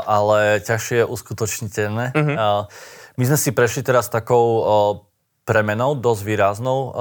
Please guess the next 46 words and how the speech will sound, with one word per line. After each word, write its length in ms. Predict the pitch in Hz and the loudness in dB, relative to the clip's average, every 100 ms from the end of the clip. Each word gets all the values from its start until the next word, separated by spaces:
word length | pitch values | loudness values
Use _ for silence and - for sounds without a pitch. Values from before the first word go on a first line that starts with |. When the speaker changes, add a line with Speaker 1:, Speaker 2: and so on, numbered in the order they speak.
| 110 | -2
Speaker 1:
v 120 | 95 - | -2 -6
tíme, 300 | 110 117 143 | -4 -2 -2
e, 60 | - - - - | -4 -20 -12 -4
ktorá 440 | 104 - 117 107 | -4 0 2 2
bola, 380 | 101 107 110 104 101 101 101 | 2 2 6 6 6 4 0
e, 20 | - 104 104 104 | -6 -2 -2 -2
v 100 | - | -6
šťastí 800 | - - - 131 135 - 131 117 117 | -8 -8 -2 0 0 -4 -6 0 2
aj 200 | 107 - | 2 2
plánovaná, 420 | 120 135 131 113 | 0 0 0 -2
v 80 | - | -2
šťastí 300 | 113 98 107 | -6 -4 -6
neplánovaná. 640 | 117 113 127 123 117 113 110 | -6 -2 -2 0 0 0 -2
E, 80 | - 107 104 101 101 101 - - - | -4 0 2 2 -2 -4 -12 -20 -10
náš 320 | 113 110 98 | 0 2 2
dlhoročný 560 | 110 117 117 113 - 110 | 0 2 4 2 0 -8
quarterback 400 | 107 110 113 101 | -6 -2 -2 -2
Boris 320 | 92 117 113 | 0 0 0
Butora, 320 | 110 110 113 | -4 0 2
ktorý 240 | 107 - 101 | 0 -2 -2
je 80 | 98 | -2
absolútnou 400 | - 110 101 101 | -2 -8 -6 -2
legendou 460 | 110 113 101 101 | 0 0 -2 -2
amerického 480 | 95 98 92 - 101 | -2 -4 -8 -4 -4
futbalu 480 | - 101 101 107 117 - - | -4 -2 0 2 -2 -10 -16
a 160 | - 104 | -4 0
nielen 240 | 117 135 | 2 2
na 160 | 113 98 | 2 -4
Slovensku, 480 | - 107 110 - 147 | -4 -6 -6 0 2
ale 160 | 104 | 4
aj, 160 | 95 90 | 2 0
aj 240 | 90 95 | 0 -2
v 100 | 92 | -2
Čechách, 400 | - 90 135 151 - | -4 -2 0 0 0
e, 80 | - 101 95 | -4 -2 -2
drží, 400 | 98 104 95 104 95 - - - | -4 -6 -4 -4 -6 -10 -20 -12
myslím, 180 | 107 113 | -6 -4
že 80 | 98 | -4
keď 100 | - | -6
som 100 | 110 | -4
to 80 | 104 | 2
rátal, 280 | 104 107 110 | 2 2 0
tak 260 | 101 92 | -2 -4
v 120 | - - | -10 -2
top 180 | 120 113 | -2 0
trojke 380 | 120 117 - | 0 0 2